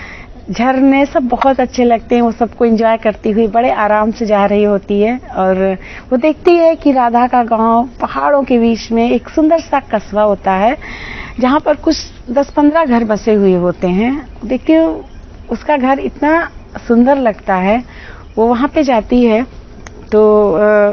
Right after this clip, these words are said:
राधा निशा को जब वैद्य के यहाँ लेके जाती है, तो वैद्य जी किसी की दवा के लिए बाहर गए हुए, बाहर बगल में ही घर, किसी के घर में गए हुए होते हैं। तो, अ, जब राधा पहुंचती है, तो वो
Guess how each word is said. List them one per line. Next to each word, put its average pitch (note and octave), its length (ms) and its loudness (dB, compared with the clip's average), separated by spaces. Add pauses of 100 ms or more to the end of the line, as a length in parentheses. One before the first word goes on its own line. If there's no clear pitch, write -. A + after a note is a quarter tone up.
(120)
राधा A#3+ 380 2
निशा C#4 300 2
को C4+ 140 2
जब B3+ 120 0
वैद्य A#3 340 -2
के B3 60 -2
यहाँ A3 160 0
लेके G#3 280 0
जाती G3 260 0
है, A#3+ 60 -2
तो C#4 80 -2
वैद्य A3+ 280 0
जी C4+ 100 -4
किसी A#3 280 -10
की B3 120 0
दवा G3 320 0
के G3+ 160 0
लिए G3 200 2
बाहर F#3+ 320 0
गए G3 160 2
हुए, F3 220 0 (160)
बाहर G3+ 520 -4
बगल G#3+ 340 0
में C4 140 2
ही B3 140 4
घर, G#3+ 160 0
किसी A3 500 -6
के A#3+ 140 0 (460)
घर A3 140 0
में G#3+ 160 0
गए G3 180 2
हुए F#3+ 220 2
होते F3 320 -2
हैं। A3 240 -2 (1400)
तो, A3 240 2
अ, A3 640 0 (300)
जब C4+ 260 2
राधा D4+ 480 2 (120)
पहुंचती A#3+ 420 0
है, D#4 100 4
तो D4 180 0
वो B3 400 0